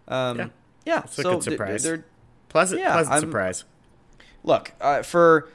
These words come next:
Speaker 1: you know, after listening to our old buddy Wyshynski, who's now rolling in the money because E S P N has the rights to hockey now.
Speaker 2: Heyo.
Speaker 1: He, you know that, you know that fuck's getting his own show now?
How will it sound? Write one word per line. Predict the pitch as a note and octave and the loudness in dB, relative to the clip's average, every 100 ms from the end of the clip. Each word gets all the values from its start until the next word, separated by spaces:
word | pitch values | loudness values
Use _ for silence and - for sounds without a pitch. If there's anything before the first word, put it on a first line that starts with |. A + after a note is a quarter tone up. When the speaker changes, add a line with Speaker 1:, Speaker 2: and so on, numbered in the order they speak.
| - _ _ _ - | -20 _ _ _ -20
Speaker 1:
you | - E2 B2 | -18 -6 -2
know, | A2+ | 2
after | A#2+ - B2+ | 2 2 -2
listening | C3 - C3 A#2+ | -2 -4 -6 -4
to | A#2 | 0
our | A#2+ | 2
old | B2 A#2+ | 4 4
buddy | B2 A#2+ | 2 2
Wyshynski, | A2 - C3+ B2+ G#2+ G2+ G#2 - | -2 -4 -6 -8 -8 -8 -8 -8
who's | A2 | -8
now | A#2 A2+ | -2 -2
rolling | G2+ A2+ B2 A2 | 0 2 2 0
in | G2+ | -4
the | G2+ | -4
money | G2+ A2 | -4 -4
because | G#2 G2+ G2 | -6 -8 -8
E | A2 | -6
S | G#2 - | -6 -6
P | A2+ | -8
N | G#2 | -6
has | G2 G#2 F#2 | -4 -4 -6
the | F2 | -6
rights | G#2 G#2 - | -6 -6 -10
to | D#2+ | -12
hockey | - A2+ B2 F2 | -6 -6 -6 -8
now. | D2+ D#2+ G2 _ _ - | -16 -14 -16 _ _ -2
Speaker 2:
Heyo. | C3 G2+ G2+ | 0 -2 -6
Speaker 1:
He, | - - | -10 -12
you | F3+ B3+ F#4 | -8 -6 -4
know | |
that, | D4+ - | -4 -4
you | A3 | -4
know | G4 | -2
that | - | -4
fuck's | - E3+ - | 0 0 0
getting | - - | -4 -6
his | B2+ | -4
own | B2+ B2+ | -6 -6
show | - G#2 A2 | -6 -6 -4
now? | A#2 A#2+ B2+ | -6 -6 -8